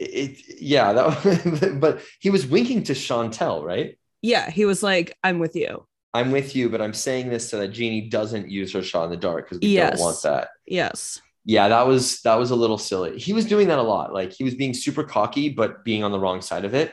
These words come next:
Speaker 1: Not a good
Speaker 2: Yes.
Speaker 1: look.
Speaker 2: Not a good look. He, you, you, you hate the thought of a really huge fan, like, going home ashamed of how they play. <laughs>
Speaker 1: <laughs> Yeah, and that's kind of exactly what's happened <laughs> here.
Speaker 2: A little bit.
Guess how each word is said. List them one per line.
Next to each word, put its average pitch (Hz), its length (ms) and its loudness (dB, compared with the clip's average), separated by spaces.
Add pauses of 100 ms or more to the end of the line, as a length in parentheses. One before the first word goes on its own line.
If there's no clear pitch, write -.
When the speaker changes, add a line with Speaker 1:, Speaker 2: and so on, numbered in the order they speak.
Speaker 1:
Not 104 180 0
a - 40 0
good 165 60 2
Speaker 2:
Yes. 87 120 -2
Speaker 1:
look. - 540 -6
Speaker 2:
Not 185 180 0
a 175 40 0
good 170 220 -2
look. 151 400 -4
He, 196 640 -2 (1000)
you, 240 220 2
you, - 320 -6
you 247 160 4
hate 269 240 0
the 240 80 -4
thought 208 260 0
of 185 140 -6
a 175 60 -6
really 175 420 0
huge 170 420 -4
fan, 156 300 -6
like, 147 200 -6
going 151 300 -2
home 151 260 -4
ashamed 151 360 -6
of 151 80 -8
how 151 100 -4
they 147 100 -4
play. 156 380 -2 (160)
<laughs> - 240 -4 (680)
Speaker 1:
<laughs> 208 640 2 (500)
Yeah, 101 580 6 (200)
and 110 100 -4
that's 117 220 0
kind 110 280 -6
of 101 100 -2
exactly 101 560 -2
what's 92 200 -2
happened 160 400 -2
<laughs> - 100 -2
here. 190 440 0
Speaker 2:
A 220 40 0
little 180 420 2
bit. 165 380 0